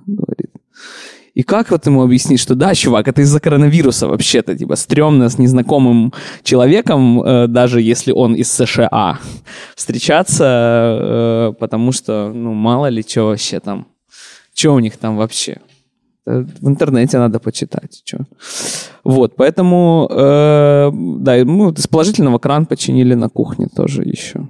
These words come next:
Ну, в общем, <laughs> много, много маленьких вещей, но, э, очень многие мне подходили и говорили, что вот, вот эта ситуация, она показала, кто есть кто.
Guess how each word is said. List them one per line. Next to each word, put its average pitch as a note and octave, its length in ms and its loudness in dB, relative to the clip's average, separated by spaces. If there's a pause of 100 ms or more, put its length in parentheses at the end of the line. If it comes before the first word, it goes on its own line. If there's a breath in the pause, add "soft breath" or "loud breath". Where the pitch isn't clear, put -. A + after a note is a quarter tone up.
(420 loud breath)
Ну, A#3 120 4
в G3 40 2
общем, F#3 320 2 (160)
<laughs> F3 140 0
много, D#3+ 480 2 (280 loud breath)
много E3+ 280 2
маленьких D#3 460 2
вещей, A3 400 2
но, D#3 260 2
э, A#2+ 280 4
очень E3 340 2
многие E3+ 300 2
мне D3 240 2
подходили D3+ 520 0
и C#3+ 40 0
говорили, C#3 380 2
что C3+ 220 -6
вот, B2 240 -4 (320 loud breath)
вот B2 160 0
эта D#3+ 180 0
ситуация, C3+ 800 0
она C3+ 280 0
показала, C3 640 0
кто - 240 0
есть C3 280 0
кто. - 480 -2